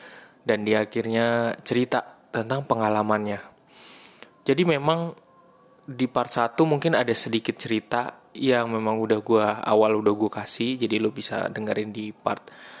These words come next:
eh, podcast di satu delapan satu, em, bahwa di kisah ini dia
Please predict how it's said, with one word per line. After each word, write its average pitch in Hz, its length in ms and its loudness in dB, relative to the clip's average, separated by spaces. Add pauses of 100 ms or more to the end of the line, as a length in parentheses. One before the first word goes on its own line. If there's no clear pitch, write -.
(400)
eh, 104 720 -4
podcast - 480 -2
di 104 240 -2
satu 110 320 0
delapan 107 240 0
satu, 127 560 -2 (320)
em, 120 560 -12 (320)
bahwa 113 480 2 (240)
di - 160 -8
kisah 123 320 0
ini 139 320 2 (480)
dia 120 560 0